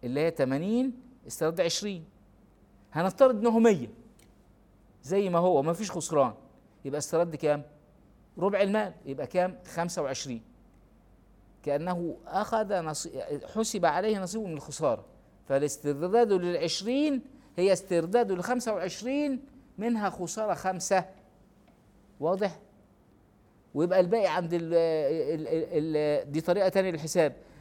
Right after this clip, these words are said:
والباقي عند العامل ستين، هي في أصلها كام؟ خمسة وسبعين،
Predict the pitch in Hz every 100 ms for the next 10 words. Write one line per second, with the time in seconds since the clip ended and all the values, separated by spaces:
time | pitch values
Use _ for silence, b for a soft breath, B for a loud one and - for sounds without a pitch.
0 | B 147 165 175 214 190 180 175 180 190
1 | 202 196 190 175 - - - - - -
2 | 208 - 240 220 143 170 220 202 - 180
3 | - 233 214 208 233 247 240 220 - -
4 | - - - 208 208 202 175 185 185 262
5 | 226